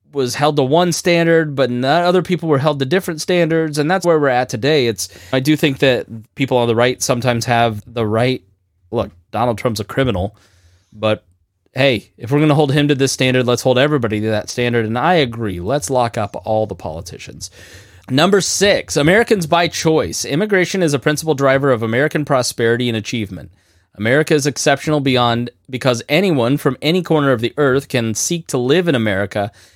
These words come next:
and become an American. Nearly all American citizens descend from someone who came here from somewhere else,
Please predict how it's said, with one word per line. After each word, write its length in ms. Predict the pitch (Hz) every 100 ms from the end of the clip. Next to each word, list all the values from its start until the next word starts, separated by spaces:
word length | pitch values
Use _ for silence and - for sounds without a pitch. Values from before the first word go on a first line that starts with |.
| _ -
and 100 | 107
become 360 | 110 135 135
an 80 | 131
American. 540 | 123 123 107 - 69 - _ _ _
Nearly 320 | - 120 127 127
all 380 | 123 143 185
American 540 | 165 143 147 151 151 139
citizens 520 | - 135 127 135 120
descend 440 | 117 110 143 147
from 180 | 143 127
someone 840 | 110 - - 165 180 135 104 101 135
who 240 | 127 127
came 240 | 127 151 156
here 260 | 127 120
from 240 | - 127 113
somewhere 460 | - 131 131 123
else, 440 | 156 127 123 -